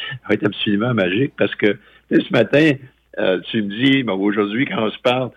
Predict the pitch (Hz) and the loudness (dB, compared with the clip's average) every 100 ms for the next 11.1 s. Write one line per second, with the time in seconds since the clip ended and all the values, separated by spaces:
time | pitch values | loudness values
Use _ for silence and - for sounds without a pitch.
0 | _ _ _ 101 101 98 95 87 - - | _ _ _ -6 -4 -2 -2 -4 -8 -14
1 | _ _ _ - 135 156 139 117 107 120 | _ _ _ -8 -2 0 0 0 -2 -2
2 | 143 120 110 104 107 104 95 - 127 151 | -2 -2 -2 -2 -4 -2 -4 -4 -2 -2
3 | - - - 101 - 165 - - 165 113 | -2 -8 -8 -8 -6 -6 -4 0 0 0
4 | 107 113 123 117 113 113 113 98 - 127 | -2 -4 -4 -2 -2 -2 -2 -2 -4 -8
5 | 139 - - - - 104 147 151 139 110 | -10 -14 -20 -16 -14 -4 2 2 4 0
6 | 98 117 139 123 104 120 131 113 98 95 | 0 0 2 2 2 2 4 4 0 0
7 | 110 104 - 117 123 - - 95 90 87 | 0 0 0 -2 -2 -6 -4 -4 -4 -6
8 | 90 101 101 127 123 85 - - 113 120 | -8 -4 -4 -4 -6 -8 -8 -2 0 0
9 | 98 110 107 _ - 104 110 113 117 87 | 0 -2 -4 _ -6 -4 -4 -6 -8 -8
10 | 85 - 123 - - 82 76 80 101 117 | -10 -6 -6 -6 -6 -8 -10 -10 -8 -6
11 | 80 | -10